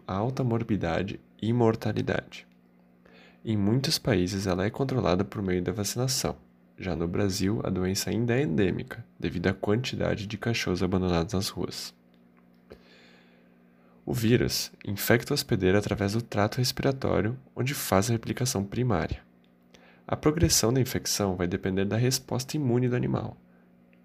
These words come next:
Quando o animal não gera uma resposta imune humoral adequada, aí sim este desenvolve uma infecção aguda com sinais clínicos frequentemente letais.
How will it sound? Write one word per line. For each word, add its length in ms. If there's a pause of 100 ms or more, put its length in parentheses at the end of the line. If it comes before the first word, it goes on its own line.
(260)
Quando 240
o 60
animal 340
não 220
gera 240
uma 100
resposta 460
imune 240
humoral 360
adequada, 800 (960)
aí 280
sim 340
este 220
desenvolve 420
uma 140
infecção 420
aguda 420
com 220
sinais 380
clínicos 640
frequentemente 840
letais. 640